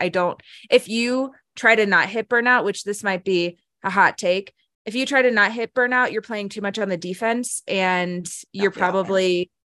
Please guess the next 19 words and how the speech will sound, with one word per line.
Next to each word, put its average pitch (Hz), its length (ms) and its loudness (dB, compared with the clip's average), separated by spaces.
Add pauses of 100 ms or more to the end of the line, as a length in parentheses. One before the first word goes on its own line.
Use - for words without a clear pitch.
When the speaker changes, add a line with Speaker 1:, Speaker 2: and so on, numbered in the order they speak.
(220)
Speaker 1:
gonna 175 560 0 (1400)
hold - 260 -8
yourself 170 300 -10
back - 280 -6
a 69 60 -12
little. 85 280 -10 (1300)
Speaker 2:
No, 180 120 -12
I 160 120 -14
could 165 160 -16
see 160 120 -14
that. 160 220 -16 (220)
I 214 80 -2
think 220 220 -4
what 226 140 4
it 214 100 0
comes 214 240 -6
down 160 280 -2
to 214 300 -6 (100)
is 160 600 0